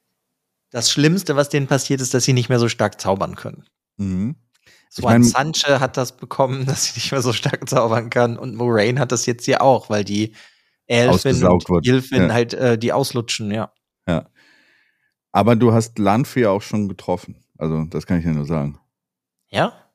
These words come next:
Speaker 2: Ja, das, äh, war schon mal angedeutet worden in einem vorherigen Buch, da ist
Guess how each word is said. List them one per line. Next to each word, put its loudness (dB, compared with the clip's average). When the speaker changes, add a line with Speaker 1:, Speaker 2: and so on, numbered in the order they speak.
Speaker 2:
Ja, 2
das, -4
äh, 0
war 2
schon 2
mal 4
angedeutet 0
worden 2
in 0
einem -2
vorherigen 2
Buch, -2
da 2
ist -2